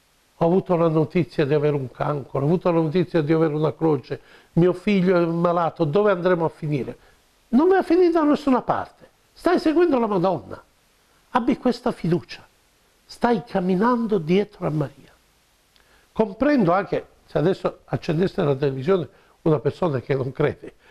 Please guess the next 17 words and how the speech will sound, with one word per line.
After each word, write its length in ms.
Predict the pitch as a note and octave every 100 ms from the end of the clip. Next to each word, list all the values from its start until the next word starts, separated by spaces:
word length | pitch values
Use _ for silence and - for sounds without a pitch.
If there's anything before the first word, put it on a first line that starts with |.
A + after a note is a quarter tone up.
| _
capisco 600 | - - C4 - - - _ _ _
benissimo 920 | C3 B2 C3+ F#3+ - - A2 G#2+ -
e 140 | - C3+
rispetto 920 | C3+ - - - F#3+ - _ - - _ _ _ _ _
tutta 400 | D#3 - - A#2+
la 120 | B2+
difficoltà 1000 | A2+ A#2+ - - - A#2 - - - - _ _
di 180 | - C#3
chi 140 | - F3+
può 180 | - -
sentire 520 | - B2+ A#2 D3 C3
per 200 | - A2+
la 120 | A#2
prima 280 | - C#3+ B2+
volta 400 | A#2+ A#2 - A#2
queste 360 | - - -
parole. 260 | - -